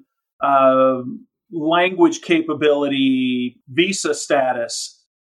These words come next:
Those are the kind of things that we're looking for. And it's either there or it's not there. And if it is there, how long has, has,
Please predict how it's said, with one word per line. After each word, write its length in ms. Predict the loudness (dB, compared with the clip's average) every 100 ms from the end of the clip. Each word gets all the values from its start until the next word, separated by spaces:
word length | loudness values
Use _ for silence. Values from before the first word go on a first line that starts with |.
| _ 0
Those 300 | 4 4 2
are 40 |
the 60 | -2
kind 200 | -2 -4
of 60 |
things 180 | -6 -4
that 60 | -2
we're 100 | 0
looking 320 | -2 -4 -12
for. 340 | -4 -2 -2 -6
And 240 | -4 -2 -2
it's 200 | -4 -2
either 180 | -4 0
there 200 | 2 4
or 60 | 2
it's 120 | 2
not 220 | 0 0
there. 340 | -2 -4 -6 _ _ _ _ -4
And 140 | -2
if 80 | 2
it 120 | 4
is 180 | 4 2
there, 500 | 2 2 2 0 -8 _ _ _ _ _ -4 2
how 200 | 4 4
long 240 | 2 2
has, 200 | 0 -2
has, 420 | -2 2 4 4